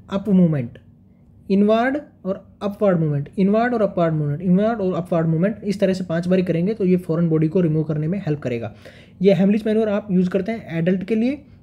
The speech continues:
और चाइल्ड के लिए, लेकिन अगर इन्फेंट में, इन्फेंट में अगर फॉरेन बॉडी एस्पायरेट हो गई है या इन्फेंट ने फॉरेन बॉडी को एस्पायरेट कर लिया तो उसके लिए आप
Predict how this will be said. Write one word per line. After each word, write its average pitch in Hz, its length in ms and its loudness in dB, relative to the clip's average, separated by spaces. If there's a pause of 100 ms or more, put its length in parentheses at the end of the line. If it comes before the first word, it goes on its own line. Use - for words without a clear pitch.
(680)
और 175 240 -4 (160)
चाइल्ड 165 320 2
के 147 60 -2
लिए, 131 180 -4 (340)
लेकिन 175 240 0
अगर 202 260 2 (360)
इन्फेंट 202 480 2
में, 220 360 0 (600)
इन्फेंट 202 520 -2
में 196 180 2
अगर 190 220 2
फॉरेन 185 280 2
बॉडी 185 200 4
एस्पायरेट 180 380 0
हो 165 80 0
गई 170 180 0
है 156 80 0
या 175 100 -2
इन्फेंट 185 320 -2
ने 196 80 -2
फॉरेन 180 240 2
बॉडी 170 180 4
को 175 80 -2
एस्पायरेट 170 300 -2
कर 170 120 -4
लिया 165 140 2
तो 190 100 -4
उसके 190 200 -4
लिए 185 100 2
आप 190 160 -2